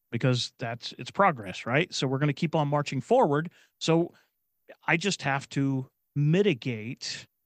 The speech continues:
the screen time as much as I can. And it's not, I'm using screen time as kind of a metaphor for, uh, a-, all of the societal crutches that we have right now. And it, it's so much more than screen time.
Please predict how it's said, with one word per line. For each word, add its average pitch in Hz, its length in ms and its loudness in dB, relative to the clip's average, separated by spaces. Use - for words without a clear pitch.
the 127 100 -4
screen 151 360 2
time 135 240 -2
as 120 120 -6
much 127 200 -2
as 139 80 -4
I 151 80 0
can. 147 280 -4
And 214 120 0
it's 269 240 -4
not, 123 200 -2
I'm 185 160 2
using 180 260 2
screen 180 320 0
time 127 220 -2
as 120 100 -6
kind 139 200 0
of 120 80 -2
a 120 40 -2
metaphor 123 560 0
for, 117 420 -2
uh, 78 80 -6
a-, 120 220 -6
all 160 300 8
of 131 100 0
the 127 100 -2
societal 123 840 0
crutches 139 400 2
that 123 160 -2
we 120 140 -2
have 110 240 -4
right 101 200 -6
now. 98 320 -10
And 135 320 0
it, 147 160 -2
it's 147 200 -4
so 202 160 2
much 170 260 2
more 160 300 6
than 135 200 -2
screen 131 440 -2
time. 120 480 -6